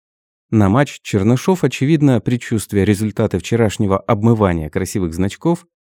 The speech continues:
дал команду прийти мужикам на полчаса пораньше. Вовка тоже предчувствовал. Он и Вальке Кузину дал команду чуть пораньше прийти и сам приволокся с формой. Синяк никуда не делся, и трогаешь, когда его,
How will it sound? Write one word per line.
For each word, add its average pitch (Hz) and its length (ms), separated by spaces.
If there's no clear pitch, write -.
дал 139 260
команду 135 460
прийти 101 320
мужикам 135 580
на 147 160
полчаса 120 500
пораньше. 101 600
Вовка 113 480
тоже 95 340
предчувствовал. 85 760
Он 139 200
и 101 60
Вальке 131 380
Кузину 113 480
дал 107 180
команду 117 460
чуть 120 200
пораньше 120 440
прийти 95 400
и 98 240
сам 139 320
приволокся 95 580
с 85 60
формой. - 540
Синяк 190 480
никуда 98 340
не 90 140
делся, 135 560
и 113 120
трогаешь, 139 480
когда 90 320
его, 80 300